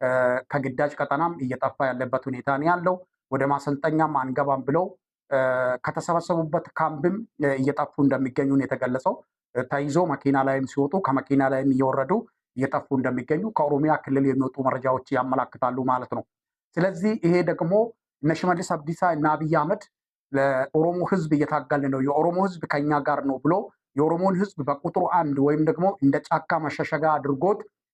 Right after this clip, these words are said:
የኦሮሞ ወጣትን በዚህ ልክ ለማዝመት ሙከራ ሲያደርጉ የኦሮሞ ህዝብ ደግሞ «አናቃችሁም» ብሎ ሲሸሻቸው፣ እ፣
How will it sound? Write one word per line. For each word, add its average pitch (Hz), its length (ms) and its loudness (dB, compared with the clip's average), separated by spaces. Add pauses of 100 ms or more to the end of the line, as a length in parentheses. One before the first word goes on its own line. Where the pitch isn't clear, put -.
የኦሮሞ 160 260 2
ወጣትን 151 480 0
በዚህ 139 260 2
ልክ 190 200 0
ለማዝመት 143 520 0
ሙከራ 143 320 0
ሲያደርጉ 139 400 0 (500)
የኦሮሞ 175 480 2
ህዝብ 190 300 -2
ደግሞ 175 260 -2 (180)
«አናቃችሁም» 156 840 0 (100)
ብሎ 131 180 0 (400)
ሲሸሻቸው፣ 170 720 -2 (400)
እ፣ 139 80 2